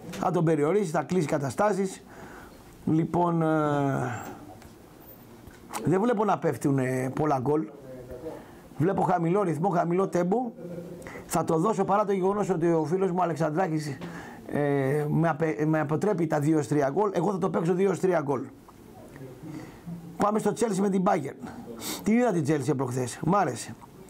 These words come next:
Η Bayern την είδα και αυτήν και δεν μ' άρεσε. Ε, το ένα ογδόντα δεν πάει το χέρι μου να το παίξω.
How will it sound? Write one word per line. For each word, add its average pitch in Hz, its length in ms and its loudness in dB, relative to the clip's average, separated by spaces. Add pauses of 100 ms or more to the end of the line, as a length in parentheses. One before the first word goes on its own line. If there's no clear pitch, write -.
(600)
Η 147 120 0
Bayern 220 340 4
την 196 120 4
είδα 233 160 4
και 233 180 2
αυτήν 131 380 2 (120)
και 202 120 2
δεν 220 160 4
μ' 208 80 4
άρεσε. 131 440 -2 (2250)
Ε, 139 1120 2 (720)
το 160 120 2
ένα 220 220 4
ογδόντα 226 680 2
δεν 170 240 2
πάει 220 160 4
το 175 120 0
χέρι 156 260 2
μου 143 100 0
να 143 100 0
το 143 100 -2
παίξω. - 380 -4